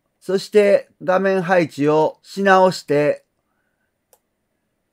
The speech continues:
ドラッグアンドドロップするという風な形になってしまいます。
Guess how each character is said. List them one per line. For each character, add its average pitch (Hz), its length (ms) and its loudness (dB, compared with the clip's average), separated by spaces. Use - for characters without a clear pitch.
ド 165 140 4
ラ 170 140 6
ッ - 80 -18
グ 170 80 4
ア 170 100 4
ン 165 60 -4
ド 165 100 -4
ド 190 140 2
ロ 170 80 6
ッ - 20 2
プ - 200 -18
す - 140 -8
る 165 200 -8
と 202 100 2
い 202 140 0
う 196 80 4
風 185 240 0
な 170 320 -2
形 180 400 -2
に 196 100 -4
な 151 120 0
っ - 60 -8
て 143 120 -6
し 143 100 -8
ま 139 160 0
い 135 60 0
ま 123 240 -2
す。 - 240 -20